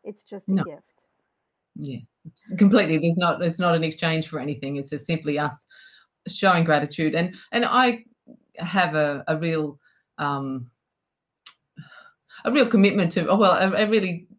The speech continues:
Speaker 2: I've thought deeply about this and was raised with a view to really, uh, understand to the degree that I do about how much that goes into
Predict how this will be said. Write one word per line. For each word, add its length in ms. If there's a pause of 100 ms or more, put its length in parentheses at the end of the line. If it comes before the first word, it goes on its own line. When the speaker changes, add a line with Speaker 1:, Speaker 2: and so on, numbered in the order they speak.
(400)
Speaker 2:
I've 240
thought 360
deeply 400
about 320
this 180
and 140
was 160
raised 360
with 180
a 80
view 260
to 220
really, 500
uh, 320 (880)
understand 960 (280)
to 120
the 80
degree 280
that 120
I 100
do 340 (400)
about 280
how 140
much 220
that 160
goes 220
into 600